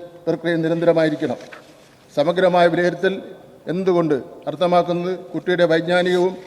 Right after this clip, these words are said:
സാമൂഹികവും വൈകാരികവുമായ മേഖലകളെ വിലയിരുത്ത-, വില-, വിലയിരുത്തലാണ്. മൂല്യനിർണ്ണയ പ്രക്രിയയുടെ ഗുണനിലവാരമുള്ള മാതൃകകൾ ഒന്ന്, ഒന്നുകൊണ്ട് മാത്രം ഗുണമേന്മ വർദ്ധിപ്പിക്കാൻ കഴിയില്ല. വിലയിരുത്തൽ ചട്ടക്കൂട്, അസസ്മെന്റ്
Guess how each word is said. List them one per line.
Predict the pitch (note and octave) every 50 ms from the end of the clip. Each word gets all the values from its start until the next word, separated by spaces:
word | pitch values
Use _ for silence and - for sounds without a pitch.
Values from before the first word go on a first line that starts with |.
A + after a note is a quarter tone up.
| - - - - - - - -
സാമൂഹികവും | D#3 D3 E3 F#3 F#3 F3+ F#3 F#3 F#3+ F#3 F3+ -
വൈകാരികവുമായ | C#3+ D#3 E3+ F3 F#3+ F#3+ F#3+ F#3+ F#3 F3+ F3+ F3 E3 E3
മേഖലകളെ | E3+ F3 F3+ F3+ F3+ F3 E3+ F3 E3+ - D#3
വിലയിരുത്ത-, | E3+ F3 F3 E3+ - E3+ F3
വില-, | E3+ F3 - E3
വിലയിരുത്തലാണ്. | E3 E3+ E3 D#3 E3+ D#3+ E3 D3 B2 A2 - - - - - - - - - - - - - - - -
മൂല്യനിർണ്ണയ | C#3+ D#3+ F3+ F#3+ G3 F#3+ G3+ G3+ G3+ F#3+ F3
പ്രക്രിയയുടെ | F#3+ F#3+ F#3+ F#3+ F#3 F#3+ F#3 E3+
ഗുണനിലവാരമുള്ള | E3+ F3+ F#3 F#3 F#3 F#3 F#3+ F#3+ F#3 F3+ F#3 F#3 - - - C3 E3+ E3+ E3+ E3+ F3 F3 E3+ - -
മാതൃകകൾ | D3 D3 D3+ D#3+ D#3+ F3+ F#3 F#3 E3+ - - - - -
ഒന്ന്, | - D3+ D#3 E3 - - -
ഒന്നുകൊണ്ട് | - F3 F#3+ G3 G3+ G3 F#3 F3 E3+
മാത്രം | D#3+ - E3 D3 C#3 A#2 - - - - - - - - - -
ഗുണമേന്മ | D3 D#3 E3+ F#3 F3+ F3+ F3
വർദ്ധിപ്പിക്കാൻ | E3+ D#3+ D3+ D#3 D3+ F3 E3+ F#3 F3 F3 D#3+
കഴിയില്ല. | E3 D#3+ F3 E3 D3 B2+ - - - - - - - - -
വിലയിരുത്തൽ | D3 D3+ F3+ F#3 F#3 F3+ - - F#3
ചട്ടക്കൂട്, | F3 F#3+ F3+ E3+ F3 E3 D#3 E3 E3 E3+ F3+ F3+ - - - - - - - - - - - - C#3+
അസസ്മെന്റ് | D3+ E3+ F3+ E3+ - F3 F3 E3+ E3+ E3